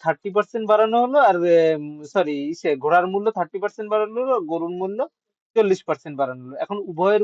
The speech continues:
মূল্য যদি এত হয়, তাহলে গরুর মূল্য কত বের করতে বলা হয়েছে। তাহলে আমি কি করে করব? গরুর মূল্য, মূল্যের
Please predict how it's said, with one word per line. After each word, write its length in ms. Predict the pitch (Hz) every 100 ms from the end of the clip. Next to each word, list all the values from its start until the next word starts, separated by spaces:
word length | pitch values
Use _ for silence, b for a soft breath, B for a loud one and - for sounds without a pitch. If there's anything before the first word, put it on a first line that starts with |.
| 196
মূল্য 180 | 202 220 220
যদি 120 | 220 202
এত 100 | 180 220
হয়, 100 | 262
তাহলে 160 | 240 220 175
গরুর 240 | 175 180 185
মূল্য 160 | 180 180 185
কত 100 | 247 240
বের 120 | 190 127
করতে 180 | 143 202 160
বলা 160 | 120 120
হয়েছে। 220 | 120 _ 135 _ _ _ _
তাহলে 160 | 180 190
আমি 80 | 196 -
কি 80 | 220
করে 140 | 247 233 165
করব? 160 | 135 123 123
গরুর 240 | 147 160 160
মূল্য, 200 | 160 165 202 208 _ _ -
মূল্যের 280 | 165 175